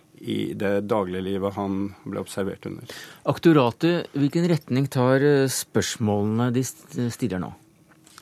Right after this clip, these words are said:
Speaker 1: Nei, eh, de tar retning av, eh, å fokusere på, eh, dette med Knights Templar og, eh,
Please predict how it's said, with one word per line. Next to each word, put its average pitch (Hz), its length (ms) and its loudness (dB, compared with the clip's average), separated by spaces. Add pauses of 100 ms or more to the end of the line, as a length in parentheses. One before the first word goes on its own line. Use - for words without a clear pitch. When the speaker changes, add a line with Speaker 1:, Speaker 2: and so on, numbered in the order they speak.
(260)
Speaker 1:
Nei, 151 380 2
eh, 135 220 2
de 139 360 6
tar 143 420 0
retning 143 600 0
av, 117 480 2
eh, 131 240 -2
å 123 300 4
fokusere 117 800 0
på, 117 480 2 (520)
eh, 117 220 2
dette 110 560 0
med 110 240 2
Knights 107 560 2
Templar 117 880 0
og, 110 520 2
eh, 107 380 2